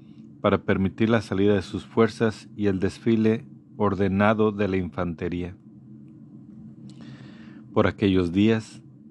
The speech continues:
el rey Nabucodonosor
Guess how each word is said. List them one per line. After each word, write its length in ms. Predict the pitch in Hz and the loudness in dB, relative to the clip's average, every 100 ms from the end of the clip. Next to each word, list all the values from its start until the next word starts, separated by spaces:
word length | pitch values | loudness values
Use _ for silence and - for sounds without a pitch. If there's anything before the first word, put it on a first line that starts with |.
| - - - - - - - - | -20 -20 -20 -20 -20 -20 -20 -6
el 180 | - 101 | 2 2
rey 400 | 101 117 135 139 - - | 4 4 4 -2 -10 -8
Nabucodonosor 1300 | 113 107 107 98 98 113 98 98 98 92 107 110 120 | -2 2 2 0 -2 0 2 2 0 0 2 2 2